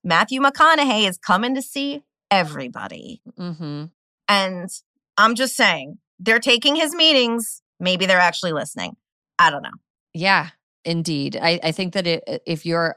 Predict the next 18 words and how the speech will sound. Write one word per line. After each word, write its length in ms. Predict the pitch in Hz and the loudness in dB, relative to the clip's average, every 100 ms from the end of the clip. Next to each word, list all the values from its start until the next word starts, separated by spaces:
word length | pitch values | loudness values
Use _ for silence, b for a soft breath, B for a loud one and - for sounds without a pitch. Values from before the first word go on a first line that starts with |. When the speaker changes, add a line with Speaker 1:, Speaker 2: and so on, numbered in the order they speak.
| - | -4
Speaker 2:
a 120 | 156 | -4
celebrity 840 | - 160 151 147 151 165 180 202 | -4 -6 -2 -2 -2 -4 -4 -6
who 180 | 175 160 | -4 -6
is 520 | 147 147 143 139 139 - b b b - 143 | -4 -4 -4 -4 -8 -14 b b b -18 -8
beloved 800 | 190 180 170 170 190 196 190 190 | -6 -2 -2 -2 -4 -6 -8 -4
by, 500 | 170 151 151 151 151 | -2 0 -2 -4 -6
um, 520 | 160 151 143 139 139 _ _ _ _ _ _ - | -8 -8 -8 -8 -12 _ _ _ _ _ _ -12
<laughs> 0 | |
by, 460 | 180 202 - 240 190 | -10 -10 -6 -6 -4
by 340 | 175 165 165 180 | -2 -2 -2 -6
Republicans 720 | 180 170 180 165 208 208 196 | -6 -6 -6 -6 -6 -6 -6
and 120 | 180 | -6
members 320 | 156 156 160 | -6 -4 -6
of 100 | 160 | -6
the 80 | 156 | -10
G 200 | 156 160 | -8 -4
O 100 | 156 | -4
P, 380 | 151 - 156 170 | -6 -8 -6 -8